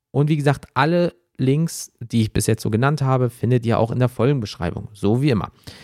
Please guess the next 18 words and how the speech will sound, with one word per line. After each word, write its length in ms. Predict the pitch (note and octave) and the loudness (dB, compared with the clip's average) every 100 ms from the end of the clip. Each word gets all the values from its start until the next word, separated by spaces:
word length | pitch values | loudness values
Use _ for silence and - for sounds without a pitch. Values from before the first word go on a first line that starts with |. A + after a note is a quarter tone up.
| - - - - | -20 -20 -20 -4
Rezensionen 560 | - - D#3 C3 C3+ D#3 | -2 2 0 2 0 0
bei 120 | D3+ | 0
Apple 160 | - C#3+ | -2 -2
Podcast 720 | - D#3+ - D#3 D#3+ - - - | 0 0 0 0 0 -2 -8 -2
oder 200 | C#3+ D3+ | 0 0
Podcast 460 | - C3+ C3+ B2 | 0 0 -2 0
Addict 200 | B2 A#2+ | 0 0
auf 140 | A2 - | -2 0
Android 420 | A#2 A2+ A#2 A#2 | 0 2 0 0
sind 300 | - A2+ G#2 | -2 -4 -2
gern 260 | G#2+ B2 C3+ | 0 0 0
gesehen, 460 | A#2+ B2 A#2+ A#2 | 0 0 0 -2
beziehungsweise 720 | - - A2+ G#2+ G2 F#2+ G2 | -4 -2 0 2 2 2 0
wenn 120 | F#2 F2+ | -2 -2
ihr 80 | |
über 120 | F2+ F2+ | -2 -2
Spotify 520 | - G2+ G2 - F2+ | 0 0 0 0 2
hört, 240 | F2+ E2+ | 2 -2